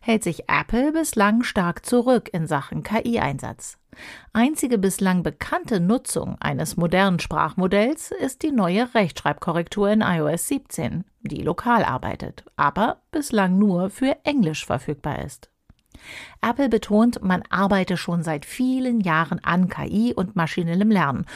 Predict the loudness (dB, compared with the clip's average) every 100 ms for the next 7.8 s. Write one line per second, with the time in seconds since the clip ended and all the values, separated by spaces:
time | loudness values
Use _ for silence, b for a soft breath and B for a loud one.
0 | B B -2 0 0 -2 -2 0 -2 0
1 | 0 2 0 0 0 0 2 4 4 2
2 | 0 -4 -4 -2 0 0 -2 -2 -4 -4
3 | -6 -8 -8 -8 -10 _ _ _ _ _
4 | -4 -2 -2 -2 -2 -2 -6 -16 B B
5 | 0 2 2 -2 -6 -6 -2 -2 -2 -2
6 | -2 0 2 2 0 -2 -6 -4 -2 -2
7 | 0 -2 -2 -4 -6 -4 -4 -4